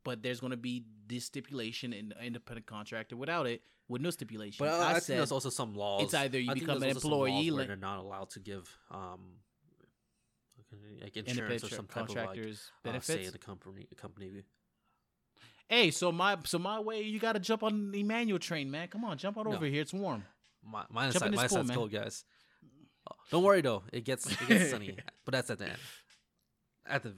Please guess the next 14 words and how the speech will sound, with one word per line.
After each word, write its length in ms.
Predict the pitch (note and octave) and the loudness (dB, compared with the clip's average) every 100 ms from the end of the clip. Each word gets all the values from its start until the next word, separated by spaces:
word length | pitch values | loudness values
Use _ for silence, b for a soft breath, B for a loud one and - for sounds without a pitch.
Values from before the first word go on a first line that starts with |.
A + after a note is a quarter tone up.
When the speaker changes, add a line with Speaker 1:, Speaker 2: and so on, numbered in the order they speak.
| - | -6
Speaker 2:
at 140 | B2+ | -6
the 60 | G2+ | -6
very 200 | G2 F#2+ | -10 -10
end, 160 | F#2 - | -12 -12
<laughs> 100 | - | -6
it 100 | E3+ | -4
gets 160 | B2 A#2+ | -4 -4
a 40 | |
lot 180 | A#2 A2+ | -4 -4
more 100 | A2 | -4
Speaker 1:
Hey. 60 | G#2 | -6
Speaker 2:
sunny. 260 | G2+ G2+ - B B B B B _ _ _ _ - | -8 -10 -18 B B B B B _ _ _ _ -8
But 200 | C#3 D#3 | -4 -2
Speaker 1:
Yeah. 180 | A#2+ | -4